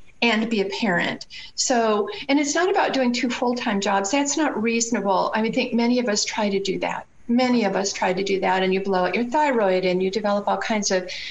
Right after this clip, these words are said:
you know, <laughs> tics and this and that. But, but learning how to work smart and learning how to be creative in your work and working with someone or for someone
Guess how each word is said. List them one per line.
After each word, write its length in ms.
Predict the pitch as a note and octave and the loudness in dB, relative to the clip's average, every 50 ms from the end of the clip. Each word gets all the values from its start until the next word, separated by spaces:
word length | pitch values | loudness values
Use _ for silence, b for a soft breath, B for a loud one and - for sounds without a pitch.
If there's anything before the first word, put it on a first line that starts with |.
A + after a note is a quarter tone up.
| B B | B B
you 100 | C4 B3 | 2 2
know, 320 | A#3 G#3+ F#3 F3 G3+ - - - C4 B3 | 4 4 2 2 0 0 0 0 0 0
<laughs> 180 | - - B3 A#3+ | 2 0 0 0
tics 320 | - C4 C4 B3+ - - | 0 0 -2 0 0 0
and 260 | C4 G#3+ G#3 G#3 G3+ G3+ | 0 0 0 0 0 0
this 180 | A#3 B3+ B3 B3+ | 0 0 0 0
and 120 | G#3+ F#3+ | 0 2
that. 300 | F#3 F3 E3+ D#3+ - - - | 2 2 2 0 -2 -2 0
But, 220 | C#4+ C4+ C4 - B B B B B B B B B B B B B - - - | 0 0 0 0 B B B B B B B B B B B B B -18 -6 0
but 320 | B3 C#4 C4 - F4+ F#4 | 0 2 2 2 0 0
learning 560 | - C#4 C#4 D#4+ E4 F4+ F#4 F#4+ F#4+ F#4+ G4 G4 | 0 2 2 2 4 4 4 4 4 2 2 0
how 680 | G4 - - D4+ B3+ A#3+ A#3 A3+ A3 A3 G#3+ G#3+ - - - | 0 0 0 2 4 4 4 4 4 2 2 0 -2 -4 -6
to 160 | - - A#3+ | -2 0 2
work 220 | A3 G#3 G#3 - | 2 2 0 0
smart 640 | - - - C#4 D4+ D#4 B3+ G3 F#3+ A3+ D4 - - - - B B B B | -2 -2 0 2 2 4 4 4 2 0 -2 -4 -8 -12 -16 B B B B
and 360 | - B3 A#3+ A#3+ A#3+ A#3+ A#3+ - | 0 2 4 4 2 2 0 0
learning 300 | B3 C4 C4 C4+ C#4+ C#4+ | 2 2 2 2 2 2
how 100 | C#4+ C#4+ | 2 0
to 80 | A#3 G#3+ | 0 0
be 140 | G#3+ G#3 | 0 -2
creative 640 | G#3 - - - G3+ F#3+ G3 A3 C4+ D#4 E4 D4 - | -4 -4 -4 -2 0 0 2 2 2 2 0 0 0
in 120 | A3+ G3 F3+ | 0 -2 -2
your 140 | F#3 F#3+ F#3 | -2 -2 -4
work 460 | - G3 F3+ F3+ - - - - - b b b b b b - | -2 -2 -2 -2 -4 -6 -8 -12 -20 b b b b b b 0
and 200 | A#3+ A#3+ B3 B3 | 2 2 2 2
working 540 | C4 D4 E4 F#4 F#4+ F#4+ F#4+ E4 D4 C#4 B3+ | 2 2 2 0 0 0 0 0 2 2 2
with 200 | B3 C#4+ E4+ F4 | 2 2 0 0
someone 600 | - - E4 D#4 C#4+ C#4 C4+ B3+ B3 A#3+ A3+ G#3+ | 0 0 2 2 2 2 2 2 2 2 0 0
or 160 | - A3 G#3 | -2 -4 -4
for 400 | G3+ - - - C4 D4 D#4+ F4+ F4+ | -4 -4 -2 0 2 2 2 2 0
someone 760 | F4 - - A3 G#3 G3+ F#3+ F#3+ F#3 F3+ F3 F3 F3 F3 | 0 0 0 0 0 0 0 0 0 0 0 -2 -2 -4